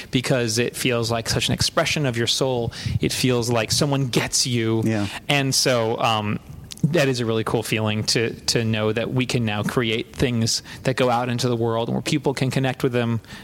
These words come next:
Speaker 1: not just, you know, here in New York, but all over the country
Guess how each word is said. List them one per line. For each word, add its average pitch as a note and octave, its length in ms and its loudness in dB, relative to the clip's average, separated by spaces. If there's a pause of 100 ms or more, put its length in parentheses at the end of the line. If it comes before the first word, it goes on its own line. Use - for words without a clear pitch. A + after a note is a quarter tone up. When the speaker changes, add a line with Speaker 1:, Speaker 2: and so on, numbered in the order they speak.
(120)
Speaker 1:
not A2+ 180 0
just, - 320 -2 (140)
you B2+ 80 2
know, G#2+ 280 -2 (120)
here C3 220 2
in C3 80 0
New B2+ 40 2
York, E3+ 440 0 (280)
but C#3+ 100 4
all C3 160 4
over A#2+ 140 0
the B2 60 0
country A2+ 580 0